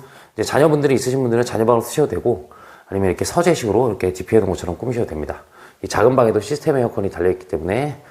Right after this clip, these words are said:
활용하기 상당히 좋고요. 창도 양쪽으로 나서 뭐 환기라든지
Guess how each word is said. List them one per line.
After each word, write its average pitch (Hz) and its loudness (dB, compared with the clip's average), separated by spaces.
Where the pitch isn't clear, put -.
활용하기 120 2
상당히 123 -2
좋고요. 85 -2
창도 151 2
양쪽으로 95 0
나서 127 -2
뭐 95 -6
환기라든지 131 0